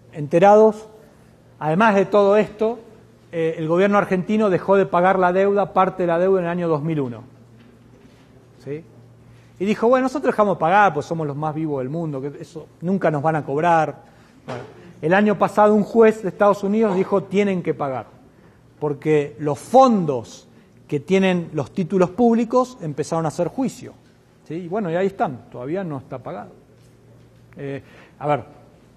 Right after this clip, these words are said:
como este gobierno se va en diciembre, le dejó el lindo regalito al próximo gobierno, que es un montón de dinero que va a tener que,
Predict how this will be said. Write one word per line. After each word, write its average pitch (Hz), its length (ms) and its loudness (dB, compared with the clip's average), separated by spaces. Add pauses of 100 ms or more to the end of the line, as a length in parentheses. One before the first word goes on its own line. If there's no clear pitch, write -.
como 170 180 -4
este 208 160 2
gobierno 214 460 6
se 185 120 -2
va 196 120 2
en 196 80 0
diciembre, 214 480 2
le 180 100 2
dejó 190 540 2 (1400)
el 147 180 -6
lindo 185 280 2
regalito 180 720 0
al 139 120 -8
próximo 170 460 -6
gobierno, 190 580 0 (400)
que 147 160 0
es 151 180 -8
un 151 120 -6
montón 143 440 -4
de 165 100 0
dinero 165 440 -4
que 160 60 -10
va 139 100 -6
a 131 60 -12
tener 139 300 -12
que, 123 380 -12